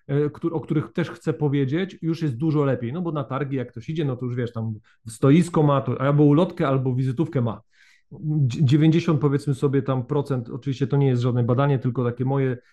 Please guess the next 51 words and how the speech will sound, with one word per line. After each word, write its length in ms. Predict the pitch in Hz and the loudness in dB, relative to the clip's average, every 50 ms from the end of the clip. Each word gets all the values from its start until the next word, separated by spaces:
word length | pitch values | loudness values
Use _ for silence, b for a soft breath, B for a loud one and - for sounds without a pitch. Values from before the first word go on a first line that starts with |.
| b - | b -4
moja 220 | 139 143 135 131 | -2 0 0 0
opinia, 520 | 123 120 - 151 151 147 139 135 131 131 123 | -2 -2 0 0 2 2 2 0 -2 -4 -4
w-, 380 | 127 117 120 131 127 120 117 120 | -8 -8 -8 -8 -8 -6 -4 -4
w-, 40 | 120 | 0
dziewięćdziesiąt 500 | 113 135 127 143 135 131 113 - 135 113 | 2 4 4 4 4 4 4 2 2 2
procent 280 | 127 131 113 139 123 139 | 0 0 0 0 0 0
osób 280 | 127 - 131 113 - | -2 -4 -4 -4 -2
ma, 340 | 127 123 123 127 131 127 127 b b b b b - | 0 0 0 0 -2 -4 -6 b b b b b -6
e, 240 | 127 123 123 120 | -2 -2 0 0
wizytówki 580 | 117 117 127 131 131 139 113 147 127 - - 127 | 0 0 0 0 0 0 0 0 -2 -2 -4 -8
przy 160 | - - 123 | -6 -6 -6
sobie. 300 | 117 - 117 98 95 - - | -4 -2 -4 -4 -6 -8 -6
Ale 420 | - 156 165 143 123 120 135 156 156 B B B B - | -2 0 2 4 4 4 2 0 -2 B B B B -4
jeżeli 260 | 123 120 135 156 170 | 0 2 2 2 2
chodzi 220 | - 160 156 135 143 | 0 0 0 0 0
o 40 | |
konferencje, 840 | 139 - 147 139 120 - 139 131 120 117 110 110 120 123 139 156 160 160 b b b _ | 0 0 -2 -2 0 0 0 0 0 -2 -4 -6 -6 -6 -6 -6 -8 -10 b b b _
no 80 | - 131 | -4 2
to 100 | 117 151 | 4 4
m-, 100 | 143 139 - | 4 4 4
mo-, 360 | 147 143 139 - 143 139 139 - | 2 2 2 2 2 0 2 2
można 280 | 143 143 147 143 156 | 0 0 2 2 0
w 60 | 139 - | 0 -2
takim 280 | 147 135 - 147 139 | -4 -4 -2 -2 -2
razie, 400 | 135 135 135 123 135 147 147 147 | 0 -2 -2 -2 -2 0 0 0
e, 60 | 147 139 - 147 135 131 131 131 127 127 127 127 | -2 -4 -6 -6 -4 -4 -2 -2 -4 -4 -4 -6
dogadać 680 | 135 131 120 113 131 127 143 127 135 143 139 147 135 - | -6 -6 -8 -4 -2 0 2 2 2 2 2 2 0 -2
sobie 200 | - 147 139 135 | -2 -2 -2 -2
w 40 | - | -4
taki 200 | 143 127 - 127 | -4 -6 -6 -6
sposób. 420 | - - 127 113 - 120 110 - b b b b _ - | -4 -2 -2 0 0 -2 -6 -8 b b b b _ -6
E, 120 | 135 131 | -4 -2
tak 180 | 120 151 139 - | 0 -2 -2 0
jak 80 | 131 139 | 2 2
my 140 | 160 160 | 4 6
byliśmy 320 | 139 139 123 113 - 131 123 | 6 6 4 2 2 0 -2
ostatnio, 680 | 117 - 139 131 - 135 127 123 120 120 120 120 120 | 0 0 -2 -2 0 0 0 0 0 0 -2 -4 -4
e, 140 | 127 120 - | -6 -8 -6
zresztą 300 | 120 127 120 - 139 131 | -6 -6 -4 0 0 0
z-, 80 | 120 123 | 0 0
właśnie 260 | 120 123 123 - 135 | 0 0 0 0 0
we 100 | 120 127 | 2 2
dwóch, 300 | 117 113 143 180 185 - B B B B B - | 2 2 2 2 2 0 B B B B B -4
na 100 | 127 131 | -2 0
jednej 220 | 139 131 139 131 | 0 0 0 0
z, 260 | 120 139 135 127 113 | 0 0 -2 -2 -4
z 60 | - | -6
konferencji 840 | - 147 139 123 117 131 - 170 190 170 - 165 160 147 139 - 165 | -4 -2 -2 -2 -2 -2 0 0 -2 -2 -2 -4 -4 -4 -4 -4 -4
i, 260 | 156 147 143 143 - | -4 -2 -2 -4 -4
i 60 | 151 - | -8 -10
k-, 80 | - | -10